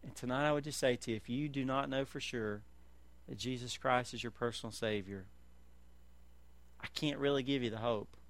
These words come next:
I can't give you that promise that God's gonna be able to help you get through this and that everything's gonna be okay. I can't give you that promise of victory.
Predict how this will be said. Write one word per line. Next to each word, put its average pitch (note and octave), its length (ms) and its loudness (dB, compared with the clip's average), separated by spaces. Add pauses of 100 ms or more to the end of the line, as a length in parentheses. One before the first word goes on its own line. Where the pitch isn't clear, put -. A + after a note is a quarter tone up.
(880)
I - 60 -16
can't C#3 260 2
give C#3+ 280 4
you A2+ 80 4
that G#2 200 2
promise A2+ 680 0 (1200)
that G2+ 140 -2
God's A#2 240 6
gonna A#2+ 160 0
be A#2 100 4
able A2+ 140 4
to G#2+ 80 -4
help A2+ 260 0
you A2+ 60 -2
get A#2 160 0
through A2+ 220 -2
this G#2+ 300 -2
and G#2+ 120 -4
that A#2 80 -6
everything's G#2 420 -6
gonna G2+ 140 -6
be G2 160 -4
okay. G2 400 -6 (1400)
I - 60 -12
can't C#3 240 -2
give F#3+ 160 -4
you E3+ 60 -4
that A2+ 180 -2
promise G#2+ 340 -2
of A2 80 -6
victory. A2 460 -6